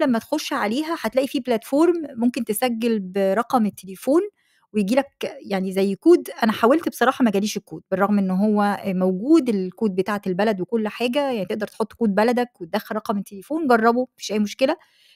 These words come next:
هتلاقي في حاجة اسمها تونجي لاب. الموقع ده من خلاله بتقدر تنشئ صور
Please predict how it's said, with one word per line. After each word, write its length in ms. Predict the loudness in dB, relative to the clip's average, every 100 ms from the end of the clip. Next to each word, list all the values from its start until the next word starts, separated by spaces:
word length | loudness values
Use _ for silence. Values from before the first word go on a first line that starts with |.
| -6
هتلاقي 200 | 0 0
في 80 | 2
حاجة 120 | 0
اسمها 200 | 2 0
تونجي 360 | 2 2 2
لاب. 220 | 2 2 0 _ _ _ _ _ _ -2
الموقع 640 | 0 4 6 4 4 4
ده 260 | 4 2 -4
من 240 | -4 -2
خلاله 320 | 0 2 2 2
بتقدر 280 | 0 2 2
تنشئ 480 | 2 -4 -2 -4
صور 360 | 0 4 6 4